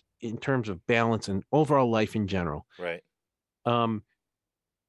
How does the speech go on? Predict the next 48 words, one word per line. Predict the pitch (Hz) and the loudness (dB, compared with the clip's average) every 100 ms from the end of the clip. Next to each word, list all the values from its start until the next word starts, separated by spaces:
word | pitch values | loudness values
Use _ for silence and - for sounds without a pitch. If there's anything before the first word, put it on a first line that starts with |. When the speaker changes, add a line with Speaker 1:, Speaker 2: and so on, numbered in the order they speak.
| _ _ _ | _ _ _
Speaker 1:
it's | 175 165 175 | 0 2 2
okay, | 156 - 165 156 131 95 | 2 0 0 4 2 2
and | 113 | -2
I | 117 | 0
mean | 127 143 | 0 0
this | 135 - | -2 -2
in | 107 | -2
the | 98 - - | -4 -6 -4
best | 127 - - - | -2 -2 -10 -10
possible | - 90 98 113 104 95 90 | -6 -6 -6 -8 -6 -6 -6
light, | 87 90 82 - _ _ _ _ _ _ _ _ _ _ _ _ | -6 -6 -8 -12 _ _ _ _ _ _ _ _ _ _ _ _
to | - 104 | -8 -6
have | 123 120 117 110 | -2 0 0 -2
your | 110 107 - | -2 -2 -4
creatives | - - 110 110 110 110 107 98 - - | -10 -4 0 2 2 2 2 0 -8 -8
and | 104 98 | -4 -2
your | 95 | -2
weirdos. | 87 101 107 101 87 82 69 - - | -4 -2 0 0 0 0 -2 -10 -18
Speaker 2:
<laughs> | - - 113 - - | -20 -20 -20 -20 -6
Speaker 1:
Um, | 101 98 98 92 95 - _ _ _ _ _ | -2 0 -2 -4 -8 -14 _ _ _ _ _
Speaker 2:
Yeah. | 156 | 2
Speaker 1:
and, | 160 | 4
and | 160 | 4
I | 151 | 6
mean | 175 180 | 6 6
that | 123 | 4
in | |
a | 120 | 2
great | 139 117 | 2 6
way, | 123 | 6
Speaker 2:
No, | 202 | 8
no, | 240 | 6
Speaker 1:
because | 160 | 6
Speaker 2:
no, | 156 151 | 4 2
Speaker 1:
you | |
Speaker 2:
no, | 139 | 4
you're | 139 | 4
right. | 147 135 | 4 4
Yeah, | 110 107 92 | 0 -2 -2
I | 101 | 2
get | 117 | 2
it | 104 - | 2 0
totally. | 110 107 82 | -2 -2 -4
That's | 80 98 131 | -4 -4 2
Speaker 1:
Right? | 113 | 4
Speaker 2:
absolutely | 127 90 | 4 0
correct. | 78 95 82 | -6 -6 -4
Yeah. | 95 90 | -6 -8